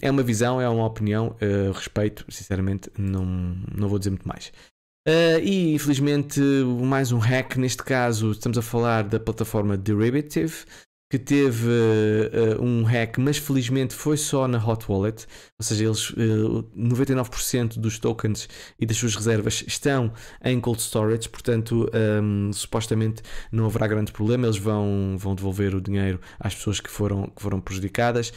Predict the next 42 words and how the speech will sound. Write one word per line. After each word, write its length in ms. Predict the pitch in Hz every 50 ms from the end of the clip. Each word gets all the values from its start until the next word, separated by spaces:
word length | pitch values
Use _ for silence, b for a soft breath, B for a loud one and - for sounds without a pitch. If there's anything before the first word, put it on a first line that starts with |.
| B B B B B B
mas 260 | 113 120 127 123 -
fica 280 | - - - 117 - 113
aqui 160 | 107 - 113
o 80 | 110
alerta, 320 | 110 110 117 117 113 - 110
já 140 | 101 107 101
sabem, 340 | - 127 117 113 113 113 113 B B B B B B B B _ -
not 400 | 113 117 123 123 120 - - -
your 120 | 123 117 113
money, 380 | 117 120 117 117 117 117 113 113 -
not 260 | 123 123 131 131 -
your 120 | 127 110
keys, 160 | - 143 127 135
not 180 | 127 117 -
your 140 | 120 113 110
coins, 580 | 113 - 127 131 139 139 139 139 135 131 117 120
é 140 | 113 113 113 - - -
como 140 | - 113 107
se 60 | 113
costuma 200 | - - 110 104
dizer, 340 | 101 101 98 110 117 117 113
portanto, 600 | 113 - - 107 107 107 104 - 110 107 104 104
nada 260 | 104 110 113 113 110
melhor 220 | 107 107 110 110 104
do 80 | 104
que 80 | 101 -
ter 180 | - 110 98 101
um, 240 | 101 101 98 98 - -
uma 240 | - 104 104 101
cold 260 | 98 - 110 104 95 95
wallet 360 | 101 104 104 104 104 104 - -
desligada 480 | - 107 110 107 101 101 107 104 104
da 80 | 101 101
internet 560 | 101 98 104 98 101 101 110 110 113 113 - B B B B B B B -
para 120 | 117 113
vocês 260 | 98 110 104 110 104 104
manterem 600 | 113 120 117 113 113 123 123 120 113 113 110 110 B B B B
aquela, 560 | - 113 110 - - 117 107 110 107 104 98 - - - - -
aquela, 520 | - - - - 120 117 113 110 110 110 - - 110 110
aquele 300 | 104 - - 127 117 110
pacote, 580 | 113 - 117 - - - 123 120 117 - - 107
aquela, 360 | - - 113 110 107 101